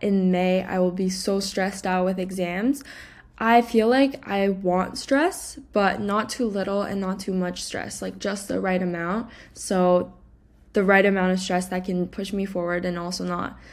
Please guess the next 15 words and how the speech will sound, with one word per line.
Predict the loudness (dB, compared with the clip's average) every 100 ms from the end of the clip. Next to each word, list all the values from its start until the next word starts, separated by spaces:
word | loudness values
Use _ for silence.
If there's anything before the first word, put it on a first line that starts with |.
| -20 -20 -20 -12
stress | -4 -2 0 -2
me | 0
out | 0 0
to | -6 -2 0 2 2
the | 2
extent | 0 -2 -8 0 2 4 4
that | 2
I | 0
can't | -4 -8 -8
work | -4 -4 -4
anymore, | -8 -10 -12 -12 -14 -18 -20 -20 -20 -20 -4
if | -2 -2 -4 -18 -10
that | -8 -6
makes | -8 -10
sense. | -8 -8 -10 -14